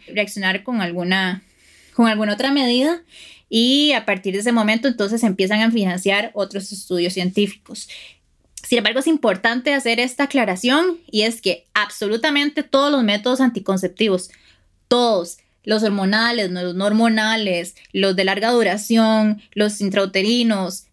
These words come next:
todos, absolutamente todos, los de conocimiento, como estos de los que estamos hablando, todos se basan en los mismos conocimientos científicos. Básicamente,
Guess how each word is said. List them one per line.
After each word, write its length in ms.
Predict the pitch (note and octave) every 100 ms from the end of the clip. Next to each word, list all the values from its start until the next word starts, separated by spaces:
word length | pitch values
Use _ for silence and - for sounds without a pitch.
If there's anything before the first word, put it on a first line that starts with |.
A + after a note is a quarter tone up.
| _
todos, 340 | - B3 A3 G3+
absolutamente 720 | F#3+ G3 G3+ B3 C4 B3+ A#3+
todos, 600 | A#3 B3+ B3+ C#4+ D#4 - -
los 140 | G#3+
de 100 | G3
conocimiento, 760 | G3 G3 F#3+ G3 G#3 C4 B3+ G3+
como 200 | F#3+ F#3
estos 260 | F#3 G3 A3
de 80 |
los 140 | A3 G#3
que 60 |
estamos 280 | F#3 F#3 G3+
hablando, 500 | G#3 G3 A3+ A3+ F#3 - - _ _ _
todos 340 | C4 C4 C#4
se 140 | B3+ F#3+
basan 480 | G3 A3 B3 B3 B3
en 120 | G#3
los 100 | F#3+
mismos 460 | G3+ G#3+ A3 A#3
conocimientos 680 | - A3+ G3 F#3 F3+ F3+ G#3
científicos. 800 | A3 G#3 C4 B3 A3 F#3+ - - _ _ _
Básicamente, 840 | G#3 G#3 A#3+ A#3 B3 A#3+ A#3 D4